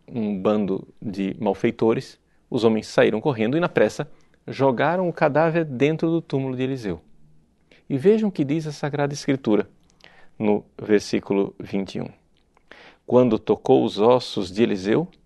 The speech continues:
o homem reviveu e se pôs de pé." Aqui, então,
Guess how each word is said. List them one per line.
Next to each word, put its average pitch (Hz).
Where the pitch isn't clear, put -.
o 107
homem 147
reviveu 131
e 135
se -
pôs 135
de 104
pé." -
Aqui, 110
então, 120